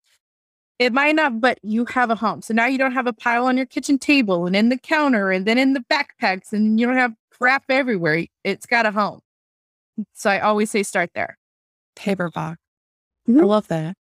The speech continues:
Speaker 1: <laughs>
Speaker 2: I'm notorious for having lots of papers. I got papers. I got notebooks. I got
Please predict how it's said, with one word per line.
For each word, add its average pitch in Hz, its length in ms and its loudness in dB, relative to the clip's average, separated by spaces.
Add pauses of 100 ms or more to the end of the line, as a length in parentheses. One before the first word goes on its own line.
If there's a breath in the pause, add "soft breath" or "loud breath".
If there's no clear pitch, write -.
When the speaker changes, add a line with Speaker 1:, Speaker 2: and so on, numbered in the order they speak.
(300)
Speaker 1:
<laughs> - 800 -8
Speaker 2:
I'm 220 140 4
notorious 233 580 2
for - 120 -12
having 165 240 -4
lots 170 220 -6
of 175 100 -20
papers. - 580 -14 (460)
I 208 60 -4
got 214 140 0
papers. 170 340 -4
I 165 60 0
got 160 120 0
notebooks. 151 400 -2
I 156 100 0
got 151 200 -2